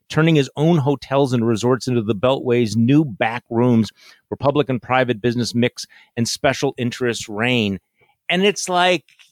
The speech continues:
y-, yeah, let's, let's, let's move on. I mean, it's,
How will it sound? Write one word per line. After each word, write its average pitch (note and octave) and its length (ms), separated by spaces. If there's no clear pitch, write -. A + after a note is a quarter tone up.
y-, E3+ 320
yeah, D3+ 280
let's, - 480
let's, - 360
let's - 240
move B2 240
on. A#2 260
I - 40
mean, E3 160
it's, - 280